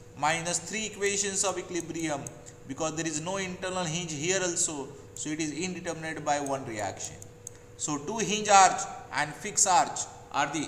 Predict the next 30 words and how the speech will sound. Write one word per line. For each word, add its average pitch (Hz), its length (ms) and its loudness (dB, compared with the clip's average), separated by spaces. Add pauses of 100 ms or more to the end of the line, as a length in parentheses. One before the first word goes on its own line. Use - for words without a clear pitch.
indeterminate 202 760 0
structures - 800 0 (160)
and 139 240 0
three 202 240 -4
hinge 180 280 -2
arch 139 240 2 (360)
is 135 120 -4
a 190 80 -2
determinate 127 500 -4
structures. - 640 -8 (1000)
So 139 120 -10
this 175 260 2
is 202 140 -2
about 185 680 6 (280)
determinate 180 680 0
and 165 200 0
indeterminate 165 600 -4
structures, - 920 -2
beam, 175 280 -2 (200)
frame, 165 460 -4 (440)
trusses 160 480 0
and 139 140 -4
arches. 107 680 -2
I 123 80 -4
hope 165 260 -4
all 151 160 2
of 151 200 -4
you 156 60 -4
have 147 140 2
understand 139 580 0